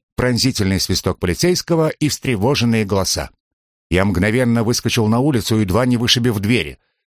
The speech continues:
Какой же я идиот, что пошел на поводу у Холмса, позволил ему втянуть нас в эту опасную авантюру. Стрелял именно он, в этом нет сомнения. Но с какой целью? Предупредить меня? Или он действительно попал в беду, и ему пришлось защищаться?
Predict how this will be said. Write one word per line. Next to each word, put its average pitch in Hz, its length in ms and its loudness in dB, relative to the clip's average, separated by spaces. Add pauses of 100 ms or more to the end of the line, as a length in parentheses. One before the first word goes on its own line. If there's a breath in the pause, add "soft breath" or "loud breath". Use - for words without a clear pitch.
Какой 147 480 0
же 127 180 2
я 135 260 2
идиот, 131 400 0
что - 160 0
пошел 143 340 0
на 131 120 0
поводу 123 340 2
у 113 80 2
Холмса, 156 560 0 (240 soft breath)
позволил 151 520 2
ему 147 200 0
втянуть 165 360 0
нас 165 200 0
в 151 40 4
эту 151 180 2
опасную 170 480 2
авантюру. 170 520 0 (400)
Стрелял 185 640 2
именно 180 480 2
он, 147 240 2
в - 60 0
этом 135 240 2
нет 135 180 0
сомнения. 131 640 -2 (220)
Но 98 100 0
с - 80 0
какой 107 260 0
целью? 101 480 -2 (240)
Предупредить 113 580 0
меня? 113 320 2 (380)
Или 139 160 4
он 156 140 2
действительно 143 560 2
попал 123 320 0
в 92 40 -10
беду, 113 300 2
и 147 60 2
ему 120 180 2
пришлось 131 380 -2
защищаться? - 640 0